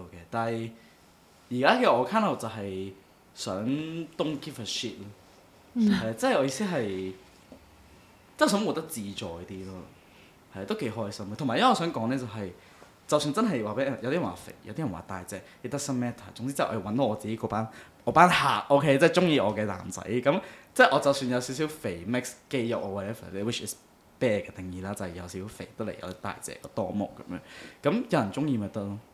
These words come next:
Speaker 1: 唔需要討好全世界嘅。
Speaker 2: 通常鍾意你嗰啲係咩類型嘅？
Speaker 1: 誒，好多
Speaker 2: 公開下。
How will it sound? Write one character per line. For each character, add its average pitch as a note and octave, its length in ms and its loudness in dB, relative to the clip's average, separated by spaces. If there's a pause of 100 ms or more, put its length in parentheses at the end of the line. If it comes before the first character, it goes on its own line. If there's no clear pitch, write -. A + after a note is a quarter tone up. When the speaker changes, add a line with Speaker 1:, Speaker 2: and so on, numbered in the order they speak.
Speaker 1:
唔 A#2+ 100 0
需 C#3 120 -2
要 D3 80 4
討 A2+ 220 -4
好 A2+ 80 -2
全 F#2+ 160 -10
世 - 80 -18
界 F2 60 -14 (140)
嘅。 F#2 40 -14 (680)
Speaker 2:
通 C#4 160 10
常 G#3 160 10
鍾 G3+ 140 12
意 G#3 160 12
你 F#3 180 8
嗰 F#3 60 8
啲 F#3+ 180 8
係 F3+ 200 6 (180)
咩 G3+ 280 8
類 F#3 200 6
型 F#3 260 2
嘅？ G3+ 140 8
Speaker 1:
誒， - 0 - (1120)
好 - 80 -16
多 A#3 100 10
Speaker 2:
公 A3+ 140 12
開 A3+ 200 10
下。 G3 240 6